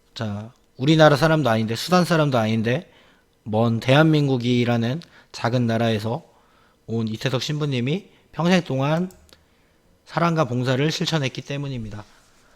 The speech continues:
자, 여러분들이 또 한번 생각을 해보세요. 어, 지금같이 어려운 시기에, 어, 다른 나라에서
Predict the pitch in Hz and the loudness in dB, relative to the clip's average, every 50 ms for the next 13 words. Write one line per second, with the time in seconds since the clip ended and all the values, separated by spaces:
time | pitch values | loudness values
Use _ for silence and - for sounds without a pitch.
0 | _ _ _ - _ _ _ _ _ _ - _ _ _ _ _ _ _ _ - | _ _ _ -20 _ _ _ _ _ _ -20 _ _ _ _ _ _ _ _ -12
1 | - 120 113 120 143 160 160 170 165 156 156 151 160 175 180 147 117 107 113 120 | -10 -6 -2 0 2 2 2 2 2 0 2 4 4 6 4 4 2 -2 -8 -14
2 | - _ _ - 131 127 147 151 156 156 170 175 180 170 185 190 185 196 190 165 | -20 _ _ -12 -4 2 4 4 6 6 4 4 4 2 4 4 4 4 4 4
3 | 160 160 180 165 165 135 117 127 143 143 - _ _ _ _ - 113 107 107 107 | 4 2 2 0 2 2 2 0 -2 -4 -10 _ _ _ _ -16 -12 -10 -10 -10
4 | 104 - - 127 147 147 143 143 139 139 131 - - - 117 110 123 139 139 135 | -8 -8 -6 -2 -2 0 0 0 0 0 0 -2 -2 -4 -2 0 0 0 0 0
5 | 135 127 - 156 147 143 139 143 156 160 143 - - - - _ _ _ _ _ | 0 -2 -4 -4 -2 -2 0 0 0 0 -2 -6 -10 -20 -20 _ _ _ _ _
6 | _ _ _ _ 107 107 101 - - 127 139 139 143 135 131 123 117 117 110 113 | _ _ _ _ -10 -10 -6 -4 -2 0 0 0 0 0 0 0 0 0 0 0
7 | 131 131 131 131 - - | 0 0 0 -2 -6 -12